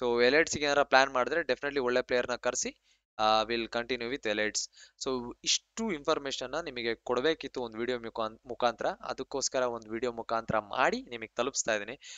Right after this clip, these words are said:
ಆ, hope you guys like, like it ಅಂತ ಅನ್ಕೊಂತೀನಿ. So, ಡೈಲಿ ಬಂದು ಸಪೋರ್ಟ್ ಮಾಡ್ರಿ. Thank you so much for the huge support. ಒಂದು ಲಕ್ಷದ ಹತ್ತು ಸಾವಿರ ಸಬ್ಸ್ಕ್ರೈಬರ್ಸ್ ಮಾಡಿದ್ರೆ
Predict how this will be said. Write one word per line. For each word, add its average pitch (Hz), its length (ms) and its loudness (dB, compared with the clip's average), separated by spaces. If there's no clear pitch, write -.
ಆ, 113 60 6
hope 127 220 4
you 131 80 2
guys 127 220 2
like, 127 380 -2
like 127 220 0
it 131 100 -2
ಅಂತ 113 120 -4
ಅನ್ಕೊಂತೀನಿ. 113 460 -4
So, 120 220 -4
ಡೈಲಿ 120 400 0
ಬಂದು 123 260 -2
ಸಪೋರ್ಟ್ 123 380 -2
ಮಾಡ್ರಿ. 117 220 -2
Thank 165 160 2
you 180 80 4
so 180 80 2
much 180 140 0
for 165 100 2
the 147 120 -2
huge 190 220 2
support. 135 320 0
ಒಂದು 143 220 -2
ಲಕ್ಷದ 135 320 2
ಹತ್ತು 123 300 0
ಸಾವಿರ 139 420 6
ಸಬ್ಸ್ಕ್ರೈಬರ್ಸ್ 120 540 -2
ಮಾಡಿದ್ರೆ 107 380 -6